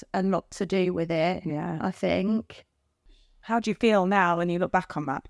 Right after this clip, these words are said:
Speaker 2: Does it, do you not like to think about it? Especially
Speaker 1: Um,
Speaker 2: to, like, relive it must be a bit stressful.
Speaker 1: I found it quite difficult to come back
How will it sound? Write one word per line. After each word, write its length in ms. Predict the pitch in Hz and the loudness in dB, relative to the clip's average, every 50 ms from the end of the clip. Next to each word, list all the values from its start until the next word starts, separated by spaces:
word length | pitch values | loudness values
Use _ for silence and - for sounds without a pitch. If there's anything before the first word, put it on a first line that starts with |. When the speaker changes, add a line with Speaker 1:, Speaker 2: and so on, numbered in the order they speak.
| _ - - | _ -16 -10
Speaker 2:
Does 120 | 180 - | -4 0
it, 140 | 214 - - - | 0 0 0 -4
do 220 | 190 190 - 196 | -12 -8 -4 0
you 40 | 185 | 2
not 140 | 196 202 - | 2 4 6
like 220 | 196 196 190 - | 6 6 6 4
to 60 | - | 2
think 220 | - 214 196 175 - | -2 -2 -2 -2 -2
about 280 | 151 147 139 139 139 | -2 -2 -2 -2 -2
it? 160 | 147 143 - 175 170 - _ _ | -4 -4 -6 -8 -12 -14 _ _
Especially 320 | - - - 294 330 381 403 | -8 -2 0 2 2 4 4
Speaker 1:
Um, 60 | 415 | 2
Speaker 2:
to, 120 | 403 - 190 | 2 2 2
like, 220 | 185 170 - 175 | 2 2 2 2
relive 320 | 180 180 170 165 180 185 - | 0 0 0 0 0 0 0
it 120 | 147 - | -2 -2
must 160 | - 175 - - | -4 -6 -4 -4
be 60 | 151 | -4
a 20 | 156 | -4
bit 140 | 165 - | -4 -6
stressful. 520 | - - - 185 175 - - - 147 - - _ _ _ _ - - - _ _ - - _ _ - - _ - _ _ _ - | -8 -8 -8 -8 -8 -10 -10 -10 -10 -10 -10 _ _ _ _ -20 -20 -20 _ _ -20 -20 _ _ -20 -20 _ -20 _ _ _ -4
Speaker 1:
I 60 | 269 | -4
found 420 | - - - 339 320 320 349 339 359 | -4 0 2 2 4 4 4 2 0
it 120 | - - | -2 -4
quite 280 | - - 233 214 226 - | 0 2 2 2 2 2
difficult 520 | 302 294 - - 247 - - 277 262 - - | -2 -2 -2 -4 -10 -6 -2 -2 -2 -2 -4
to 80 | - | -10
come 300 | - - - 269 247 247 247 | -8 -4 0 2 2 2 2
back 280 | 240 240 226 214 - | 2 2 0 0 -4